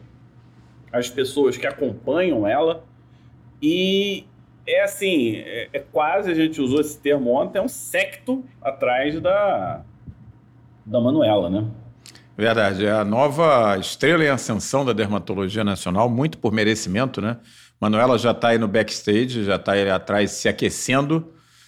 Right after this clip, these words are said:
Speaker 2: Ela faz até um alongamento, uma ginástica, dizem.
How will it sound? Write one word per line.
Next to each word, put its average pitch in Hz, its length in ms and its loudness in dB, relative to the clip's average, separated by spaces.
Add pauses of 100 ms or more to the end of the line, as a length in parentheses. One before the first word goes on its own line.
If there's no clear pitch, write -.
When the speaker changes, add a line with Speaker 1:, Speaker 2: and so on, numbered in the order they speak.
(260)
Speaker 2:
Ela 107 120 0
faz 110 220 2
até 107 200 0
um 135 160 0
alongamento, 113 600 0
uma 95 120 -4
ginástica, 92 400 -4
dizem. 120 440 -6